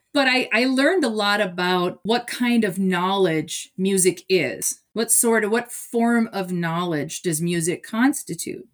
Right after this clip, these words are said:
And it's very personal. And in this case, it was, it was very intimate and it was really tied up with belonging. So I couldn't necessarily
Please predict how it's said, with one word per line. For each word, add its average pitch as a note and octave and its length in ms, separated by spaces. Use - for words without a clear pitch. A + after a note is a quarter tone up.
And E3 680
it's - 540
very A3 340
personal. A#3 720
And F#3 180
in F#3+ 120
this B3 180
case, F#3 300
it G3 100
was, F#3+ 220
it G#3+ 160
was F#3+ 160
very G3+ 280
intimate A#3+ 640
and G3 120
it - 100
was F3+ 220
really F#3+ 240
tied F#3 360
up F3+ 240
with F3 280
belonging. F3+ 720
So E3 480
I F#3 100
couldn't B3+ 500
necessarily F#3 1200